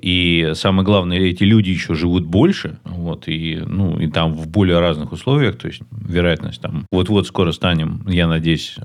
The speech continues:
на нескольких планетах жить», там, все такое. Вот. Но так или иначе, с этой, с биологической точки зрения, то же самое, как, знаешь, это кукуруза или корова или курица. Это мы их выводим или они нас выводят? Они вывели, так эволюционировали, что вот люди решили там вот их разводить, все, <laughs> вырубаем другие растения, там, высаживаем это.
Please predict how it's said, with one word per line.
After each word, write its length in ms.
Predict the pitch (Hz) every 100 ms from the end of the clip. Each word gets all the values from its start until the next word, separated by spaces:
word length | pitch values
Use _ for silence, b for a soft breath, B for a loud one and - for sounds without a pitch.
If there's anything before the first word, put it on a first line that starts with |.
| -
на 400 | 82 82 85 82
нескольких 400 | 85 80 90 -
планетах 480 | 85 90 156 151
жить», 220 | 117 107 -
там, 320 | 76 73 71
все 120 | -
такое. 320 | - - 135 -
Вот. 380 | 92 90 87 -
Но 300 | 90 90 90 - 107
так 160 | 110
или 80 | 98
иначе, 280 | 113 147 -
с 120 | -
этой, 260 | 101 90 92
с 100 | 85
биологической 560 | 95 98 101 92 -
точки 280 | 104 90 -
зрения, 280 | 101 196 180
то 100 | 175
же 60 |
самое, 220 | 165 165 120
как, 200 | 98 -
знаешь, 280 | 101 123
это 240 | 87 - 78
кукуруза 560 | - 95 113 127 110 92
или 280 | 85 80 78
корова 440 | - 87 95 98 87
или 200 | 80 80
курица. 420 | - 101 87 -
Это 360 | 73 87 85 -
мы 160 | 107 165
их 140 | 165
выводим 500 | 107 107 104 85 80 82
или 100 | 90
они 240 | 92 104
нас 260 | 87 78 -
выводят? 480 | 90 87 78 69 -
Они 280 | 85 87 85
вывели, 540 | 95 98 82 76 69
так 240 | - 90 92
эволюционировали, 760 | 90 - 95 131 175 113 82
что 220 | - 90
вот 200 | 90 90
люди 280 | 90 107 104
решили 460 | 87 82 - 101 87
там 320 | 87 80 78
вот 140 | 78
их 160 | 78 -
разводить, 580 | 87 82 82 82 120 120
все, 420 | - 92 104 95
<laughs> 320 | - 98 95 -
вырубаем 580 | 85 92 95 101 90
другие 280 | 87 90 92
растения, 920 | 85 85 - 107 113 101 92 87 82 76
там, 320 | 82 78 76
высаживаем 680 | 85 82 87 85 85 82 82
это. 380 | 107 95 78